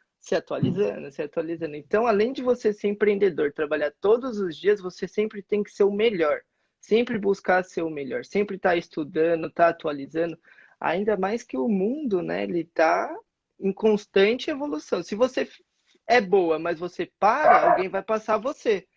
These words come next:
Aí todos os clientes que estavam aqui falou, "Opa, essa pessoa tá mais avançada. Ah, essa pessoa já tá." Então você tem que, você tem que ser um super-humano, né? <laughs> Mas que tudo bem, que, né, que,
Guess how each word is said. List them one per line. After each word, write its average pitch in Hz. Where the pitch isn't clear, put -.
Aí 175
todos 302
os 302
clientes 202
que -
estavam 170
aqui 160
falou, 180
"Opa, 180
essa 165
pessoa 165
tá 170
mais 170
avançada. 165
Ah, 156
essa 156
pessoa 160
já 165
tá." 170
Então -
você 214
tem 220
que, -
você 214
tem 262
que -
ser -
um 277
super-humano, 302
né? 180
<laughs> 311
Mas 190
que 208
tudo 185
bem, 247
que, 165
né, 156
que, 147